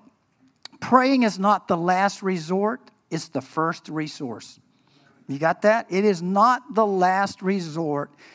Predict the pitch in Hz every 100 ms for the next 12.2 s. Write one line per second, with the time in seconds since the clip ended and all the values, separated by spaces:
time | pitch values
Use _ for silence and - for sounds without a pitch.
0 | - - 202 196 175 - 165 - - 208
1 | 220 214 - - 285 151 165 202 185 -
2 | 165 147 147 - 139 143 135 123 120 123
3 | - - _ _ _ _ _ _ _ _
4 | _ _ _ - 180 196 190 190 160 143
5 | _ _ _ _ - 247 240 208 160 135
6 | 123 _ _ _ 208 220 160 - _ _
7 | _ _ 196 196 202 185 143 113 - _
8 | _ 160 147 220 208 151 123 - _ 170
9 | 170 - 196 165 139 131 202 202 196 -
10 | 220 190 - 240 254 160 135 _ _ _
11 | _ _ 180 170 180 170 - 180 190 196
12 | 220 233